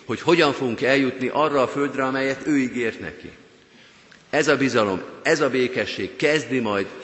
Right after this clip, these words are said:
ezt az egész kérdés sorozatot visszafelé fölfejteni. Ady Endre egyetlen mondatba össze tudta ezt sűríteni. Azt mondja az egyik híres versébe:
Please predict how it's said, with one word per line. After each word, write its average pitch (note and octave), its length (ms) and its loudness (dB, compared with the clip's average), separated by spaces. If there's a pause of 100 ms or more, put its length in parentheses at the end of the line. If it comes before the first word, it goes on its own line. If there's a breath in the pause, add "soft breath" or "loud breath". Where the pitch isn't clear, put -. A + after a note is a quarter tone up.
ezt G2+ 160 -8
az G#2 120 -10
egész C#3 380 0
kérdés A#2 420 -2
sorozatot G#2+ 600 -6
visszafelé F#2 760 -8 (640 loud breath)
fölfejteni. F2 720 -6 (920)
Ady B2+ 260 2
Endre G#2+ 360 -2
egyetlen B2 400 -2
mondatba G2 360 -4
össze F#2+ 200 -4
tudta F#2 260 -10
ezt C#2 120 -10
sűríteni. F#2+ 580 -6 (600 loud breath)
Azt - 240 -6
mondja F#2+ 300 -2
az F2 120 -4
egyik F#2 220 -6
híres G2 360 -6
versébe: G2+ 600 -2